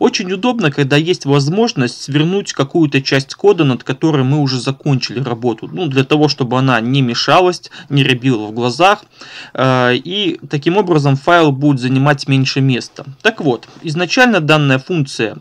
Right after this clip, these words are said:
в Brackets недоступна, но мы можем спокойно ее сделать. Для этого идем сюда и здесь вводим следующее. Так, коды, folding,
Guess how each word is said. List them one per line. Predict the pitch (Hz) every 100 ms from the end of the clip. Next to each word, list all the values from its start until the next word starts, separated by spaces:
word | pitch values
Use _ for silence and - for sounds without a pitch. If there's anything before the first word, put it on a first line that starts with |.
| _
в | 151 120 139
Brackets | 127 143 131 110 -
недоступна, | 127 120 - 160 170 226 269 - -
но | - 233
мы | 170 208
можем | 170 143 175 185
спокойно | - 123 - 139 175 170
ее | 120 104 120 135 -
сделать. | 131 110 110 113 90 - - - _ _ _ _ _ _ _ _ _ _ _ _ _ 139
Для | 165 233
этого | 143 120 135 135 180 _ - -
идем | 180 156 165 117 123
сюда | - - 131 120 139 233 _ _ - _ -
и | 214 233 214 -
здесь | 147 135 139 208 220 - - -
вводим | 117 123 165 147 151
следующее. | 143 147 131 - 113 - - - 139 _ _ _ -
Так, | 120 - - - -
коды, | 127 147 185 233 226 _ _ - - _ _ _ _ - - -
folding, | 139 117 104 -